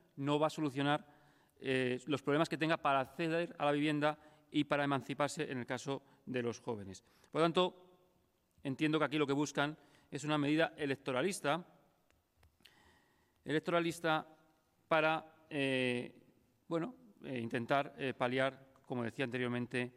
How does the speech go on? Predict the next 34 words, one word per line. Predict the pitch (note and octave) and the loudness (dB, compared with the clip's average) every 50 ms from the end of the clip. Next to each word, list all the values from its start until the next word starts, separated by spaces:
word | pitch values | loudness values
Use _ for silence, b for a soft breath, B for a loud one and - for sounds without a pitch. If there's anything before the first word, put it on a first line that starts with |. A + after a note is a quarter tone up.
| b b b b b b b b b _ | b b b b b b b b b _
sus | - - - C#3 C#3 C#3 - - - | -12 -4 -2 0 0 0 -2 -6 -6
encuestas | C#3+ B2+ B2 - C3+ A#2 - - B2 A#2 C3 | -6 -4 -2 -2 -4 -4 -4 -4 -6 -6 -6
electorales. | C#3+ B2 A2+ - - A2+ G#2+ F#2+ F#2 F2+ - - _ _ _ _ _ _ _ _ _ _ _ _ _ _ _ _ _ _ _ _ _ b b b b b b b b b b b _ _ _ | -6 -8 -8 -6 -6 -6 -6 -6 -8 -12 -16 -20 _ _ _ _ _ _ _ _ _ _ _ _ _ _ _ _ _ _ _ _ _ b b b b b b b b b b b _ _ _
Me | D#3 D3 | -2 2
preocupa | D#3 D3+ C#3 F#3 G3 A3 | 2 2 4 4 4 4
el | G3 | 4
punto | F#3+ G#3 F3+ F#3+ | 4 4 4 4
número | F3+ E3 D#3 C#3+ C3+ | 6 6 6 4 4
tres, | - E3+ F#3 D#3+ B2+ - - - - - _ _ _ _ _ _ _ _ _ _ _ _ _ _ _ _ - - - - | 4 4 4 4 2 0 -6 -14 -18 -20 _ _ _ _ _ _ _ _ _ _ _ _ _ _ _ _ -20 -20 -12 -8
y | C#3+ C3 | -2 0
lo | C3+ C3+ | 2 4
enlazo | C#3 D#3 E3 - G3 F3+ - | 4 4 4 2 0 0 0
con | F3 D#3+ D#3 | 2 2 2
lo | D3+ D3 | 2 2
que | - D3+ D3 C#3+ - - - - | 2 2 0 0 -2 -6 -8 0
he | D3 | 2
argumentado | D3+ D#3 D#3 E3 E3 D3+ - D#3+ D#3+ D#3+ | 2 2 2 0 -2 0 0 2 2 2
al | D3+ | 2
principio | D3 C3+ A#2+ D3+ D#3 - - D#3+ D#3+ D#3 - - - | 0 -2 -2 -2 -4 -2 0 2 2 0 0 -4 -4
de | C3 C#3 C#3 | -2 0 0
mi | C3+ C3+ | 0 0
intervención. | B2 C3+ B2 A#2+ A#2+ A2+ - E3+ F3+ D3 A2 F#2+ - - _ b b b b b b b b b b b b _ _ _ _ _ _ _ _ _ _ _ _ - _ _ _ | -2 -2 -4 -4 -4 -4 -2 0 0 0 -2 -6 -10 -20 _ b b b b b b b b b b b b _ _ _ _ _ _ _ _ _ _ _ _ -20 _ _ _
Usted | - C#3+ C#3 C#3 B2+ - E3+ E3+ | -10 -4 -4 -4 -2 0 0 0
no | G3+ F3+ | 2 2
tiene | A3 A3+ G3 | 0 0 0
que | F#3 D3+ | 2 2
pedir, | D3 C#3 D3+ F#3 F3 D3 | 2 4 4 4 4 2
y | C3+ A#2 | 2 -2
su | - C3+ | -2 0
grupo | D#3 E3 F3 F3+ | 0 2 2 0
no | E3 | 0
tiene | E3+ E3 D#3 | 0 0 0
que | C#3+ D3 | -2 -2
pedir, | - C#3 C3+ D#3 D#3 C3+ A2 - | -2 0 2 2 2 2 0 -4